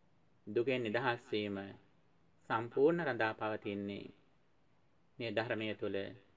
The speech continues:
අඛණ්ඩව සිත පවත්වා ගැනීම මත කියන කාරණය මා හොඳට තේරුම් ගන්නවා. ආස්වාස ප්‍රස්වාසය ගැන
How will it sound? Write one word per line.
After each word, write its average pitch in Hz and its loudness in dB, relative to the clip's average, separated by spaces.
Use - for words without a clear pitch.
අඛණ්ඩව 160 0
සිත 143 0
පවත්වා 113 0
ගැනීම 110 0
මත 113 -2
කියන 107 -6
කාරණය 101 -2
මා 135 -4
හොඳට 131 -4
තේරුම් 104 2
ගන්නවා. 98 -6
ආස්වාස 117 -2
ප්‍රස්වාසය 117 -2
ගැන 104 0